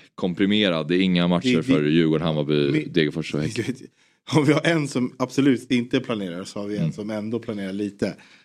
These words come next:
Speaker 2: Så i, mitt lånelag har ju alltid legat på omgång arton.
Speaker 1: Ja.
Speaker 2: Sen vet jag inte hur mitt lag kommer se ut.
Speaker 1: Nej.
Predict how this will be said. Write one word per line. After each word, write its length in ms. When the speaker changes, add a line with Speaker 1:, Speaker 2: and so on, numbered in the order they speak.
Speaker 2:
Så 140
i, 220
mitt 260
lånelag 460
har 140
ju 260
alltid 340
legat 340
på 80
omgång 460
arton. 340
Speaker 1:
Ja. 240
Speaker 2:
Sen 100
vet 280
jag 60
inte 100
hur 80
mitt 120
lag 160
kommer 180
se 160
ut. 220
Speaker 1:
Nej. 280